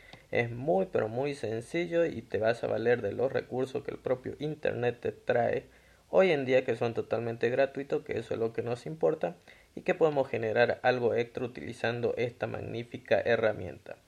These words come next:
¿De qué se trata? Bueno, de tener una tienda cien por ciento digital en la cual vas a poder cobrar a través de tarjeta de crédito o de débito, o incluso podés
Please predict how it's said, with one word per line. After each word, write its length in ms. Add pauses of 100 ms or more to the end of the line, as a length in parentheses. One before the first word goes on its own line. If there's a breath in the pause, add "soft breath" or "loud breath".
(380 loud breath)
¿De 120
qué 120
se 140
trata? 380
Bueno, 320
de 100
tener 320
una 220
tienda 640
cien 460
por 240
ciento 500
digital 800 (440 soft breath)
en 180
la 100
cual 220
vas 200
a 80
poder 340
cobrar 460
a 100
través 240
de 100
tarjeta 600
de 140
crédito 580
o 60
de 120
débito, 640 (460 loud breath)
o 120
incluso 840 (100)
podés 540